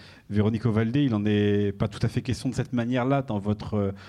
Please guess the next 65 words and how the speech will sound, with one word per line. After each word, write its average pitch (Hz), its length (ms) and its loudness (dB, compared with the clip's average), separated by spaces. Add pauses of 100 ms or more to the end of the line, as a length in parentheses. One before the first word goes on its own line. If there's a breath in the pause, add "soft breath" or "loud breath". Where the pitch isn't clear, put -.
(160 loud breath)
dans 104 100 0
votre 107 300 0
roman, 120 340 0
mais 110 120 0
quand 113 140 -2
cette 107 240 -2
Aïda, 110 300 0
elle 120 120 0
revient, 104 540 0
euh, 98 140 2
pour 95 180 -6
l'enterrement 104 440 -2
de, 101 220 0 (300 loud breath)
de 101 80 0
son 107 200 -4
père, 135 220 0
il 104 60 0
y - 20 0
a 92 60 0
peut-être 98 360 -6
le 101 100 -4
temps 107 180 -4
des 104 120 -4
règlements 98 440 -4
de 104 100 -2
compte, 101 300 -6
mais 101 80 0
il - 20 0
y 104 40 2
a 104 40 2
aussi 104 260 -4
ce, 107 320 -2 (540 loud breath)
ce, 107 380 0
ce 113 160 -2
paradoxe, 117 560 -2
ou - 20 -6
en 104 60 -6
tout - 100 -12
cas 123 120 -2
cette, - 240 -6
euh, 101 180 2 (400 loud breath)
cette - 260 -2
absence - 540 -2
à 117 80 -2
qui - 180 -6
elle 110 140 0
ne 107 60 2
peut 107 160 -2
pas, 123 320 0
euh, 101 280 2
demander 117 400 0
justement 107 380 -2
des 107 120 0
comptes, 120 280 -6
le, 95 240 0 (240 loud breath)
le 104 180 2
père, 135 340 0
et 104 60 -4
qui - 120 -10
pourtant, 127 340 -4
pendant 107 180 -2
l'enterrement, 104 480 -2
vous 104 140 -4
faites, 107 340 -6
euh, 90 140 -2